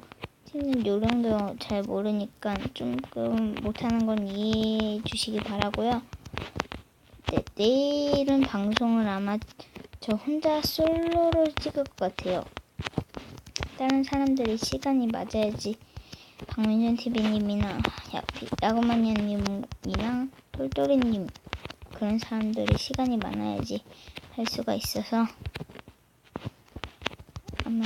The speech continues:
저 혼자 내일은 탈출맵 할 것 같아요. 아니면 다른 이런 마크 말고 다른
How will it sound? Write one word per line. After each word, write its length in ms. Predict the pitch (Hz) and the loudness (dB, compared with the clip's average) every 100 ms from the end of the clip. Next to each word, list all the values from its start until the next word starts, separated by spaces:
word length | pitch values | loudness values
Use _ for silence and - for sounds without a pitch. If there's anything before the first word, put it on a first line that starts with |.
| 226 | 2
저 140 | - | 2
혼자 720 | 208 226 240 233 240 247 226 226 - - - - - - - - - - - | 4 4 4 2 2 0 -4 -6 -8 -10 -8 -10 -12 -12 -12 -10 -16 -10 -2
내일은 340 | 202 240 226 226 | 2 4 4 4
탈출맵 800 | - 339 - - 339 311 311 - - - - - - - - - - - - | 4 0 0 0 2 4 2 2 -4 -8 -16 -18 -18 -18 -20 -20 -12 -8 -4
할 200 | - 254 | 0 -2
것 140 | 247 226 | -2 -4
같아요. 400 | 202 - - - - - - _ - - - - - - - - - - _ _ _ - - - - - - - | -6 -10 -18 -18 -10 -10 -10 _ -20 -20 -20 -20 -20 -20 -20 -20 -18 -20 _ _ _ -20 -16 -16 -16 -18 -12 -6
아니면 540 | 214 214 208 208 214 | -2 0 2 0 0
다른 380 | 254 262 254 262 - - - 220 | 2 4 4 0 -6 -8 -12 -8
이런 260 | 208 208 208 | 0 0 0
마크 300 | - - - | -2 -4 -2
말고 360 | 214 - - - | 0 0 -2 -6
다른 460 | - 240 240 233 | -4 0 0 0